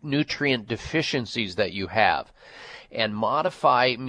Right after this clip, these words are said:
give you certain recommendations on how to modify your diet and your lifestyle to bring you around.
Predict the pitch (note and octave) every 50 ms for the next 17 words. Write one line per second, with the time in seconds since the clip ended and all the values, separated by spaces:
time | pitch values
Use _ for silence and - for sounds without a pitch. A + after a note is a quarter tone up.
0 | A#2 C3+ B2 A#2+ D#3 D3 D3 C#3+ B2 - - - D3+ B2+ - C#3+ B2+ A#2 - -
1 | A2+ A#2+ B2+ - - B2+ A#2 A#2 B2 B2+ C3 - A#2+ A2 G#2 G#2+ G2+ F#2+ B2 A#2+
2 | A#2+ A#2 A2+ A#2 A#2 - - B2 A2+ G#2 G2 G2 F#2+ G#2+ G#2+ A2 A2+ A2+ G#2 G2+
3 | G2 F#2+ F2+ F2 F2+ G#2 B2+ B2+ - - G#2 F#2 F#2 F#2+ - - F#2 G2+ G#2+ A2+
4 | A2+ G#2+ G2+ G2+ F#2+ F2+ F2+ G#2+ B2+ C#3+ B2+ - - - -